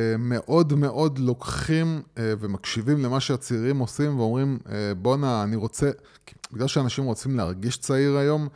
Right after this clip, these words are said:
אז אנשים גם רוצים להתנהג כמו צעירים.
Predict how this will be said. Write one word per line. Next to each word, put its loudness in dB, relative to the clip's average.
אז -6
אנשים -2
גם 0
רוצים 0
להתנהג 2
כמו -2
צעירים. -2